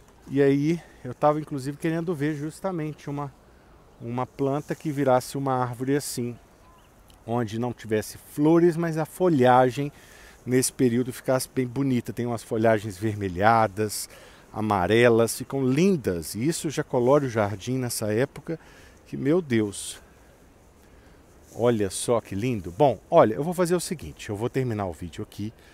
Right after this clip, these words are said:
já estamos com meia hora de vídeo, eu vou passar lá pro outro lado pra ver se tem a, a feira de Natal, e aí eu já faço um próximo vídeo mostrando se tiver. Tá bom? Então fiquem ligadinhos aí.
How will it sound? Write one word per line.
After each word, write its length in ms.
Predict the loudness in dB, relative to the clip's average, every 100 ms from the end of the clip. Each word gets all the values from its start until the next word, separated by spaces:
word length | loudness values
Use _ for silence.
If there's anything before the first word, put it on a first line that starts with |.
| -20 -20
já 140 | -12
estamos 320 | -8 -6 -8 -8
com 120 | -6
meia 280 | -2 0 0
hora 240 | 0 -4
de 140 | -6
vídeo, 400 | -6 -4 -4 -10 -20 -14
eu 120 | -8
vou 120 | -8
passar 340 | -4 -4 -2 -2
lá 140 | 0
pro 140 | -2
outro 140 | -8 -2
lado 260 | 0 0
pra 140 | -2 -4
ver 140 | -4
se 120 | -6
tem 220 | -6 -8 -8
a, 60 | -12 -20 -20 -20 _ _
a 520 | -2 2 2 0 -4 -10 -18 -20 -20 _ _ _ _
feira 360 | -2 0 0
de 140 | -2 -6
Natal, 440 | -8 0 2 2 -2 _ -20 _ -20 -20 -12 -2
e 60 |
aí 80 | 0
eu 100 | 0
já 140 | -2
faço 300 | -2 -4 -4
um 40 | -8
próximo 500 | 0 0 0 -4 -6
vídeo 240 | -6 -6
mostrando 680 | -4 -4 -6 -2 0 0 -4
se 140 | -8
tiver. 360 | -6 -6 -6 -8 -14 -20 -20 -20 -10 4
Tá 120 | 6
bom? 260 | 6 4 2 -6
Então 180 | -2 0
fiquem 260 | 0 0
ligadinhos 680 | 2 6 6 6 4 2 6
aí. 320 | 8 8 6